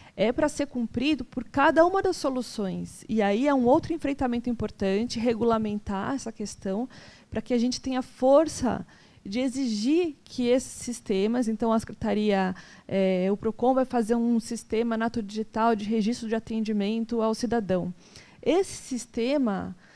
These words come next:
é, ele precisa estar aderente aos requisitos,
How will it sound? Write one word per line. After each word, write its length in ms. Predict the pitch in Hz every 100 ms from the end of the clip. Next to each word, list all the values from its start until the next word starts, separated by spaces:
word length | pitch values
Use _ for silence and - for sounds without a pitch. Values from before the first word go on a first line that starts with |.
| - -
é, 360 | - 208 208 - -
ele 220 | 233 262
precisa 600 | - 285 - - 247 269
estar 180 | - 254
aderente 400 | 254 254 226 247
aos 100 | -
requisitos, 800 | 226 277 247 180 - 190 -